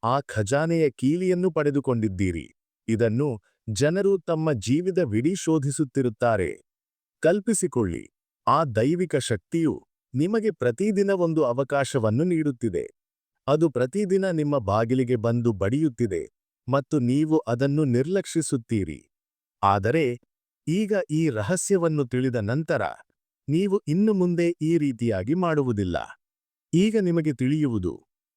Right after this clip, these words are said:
ನಿಮ್ಮ ನಿದ್ರೆ ಭಂಗವಾಗುವುದು ಸಮಸ್ಯೆಯಲ್ಲ, ಬದಲಿಗೆ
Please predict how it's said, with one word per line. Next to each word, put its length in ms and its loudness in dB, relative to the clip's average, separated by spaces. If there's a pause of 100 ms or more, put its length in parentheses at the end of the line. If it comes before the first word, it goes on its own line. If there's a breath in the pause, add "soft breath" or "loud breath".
(140)
ನಿಮ್ಮ 260 2
ನಿದ್ರೆ 420 0
ಭಂಗವಾಗುವುದು 840 -2
ಸಮಸ್ಯೆಯಲ್ಲ, 720 -2 (640)
ಬದಲಿಗೆ 640 0